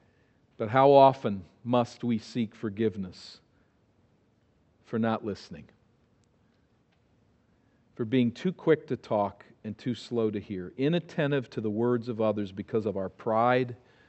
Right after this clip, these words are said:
and our self-centeredness. I picture this perhaps as the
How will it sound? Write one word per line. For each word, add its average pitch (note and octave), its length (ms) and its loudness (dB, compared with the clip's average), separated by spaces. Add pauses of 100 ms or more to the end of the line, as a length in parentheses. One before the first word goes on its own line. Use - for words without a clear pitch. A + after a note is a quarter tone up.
(380)
and A#2 120 -4
our A2 140 -2
self-centeredness. F#2 1040 -8 (2250)
I C3+ 60 0
picture F3+ 520 4
this A2 240 0
perhaps A#2+ 760 0 (640)
as C3 180 4
the B2 200 2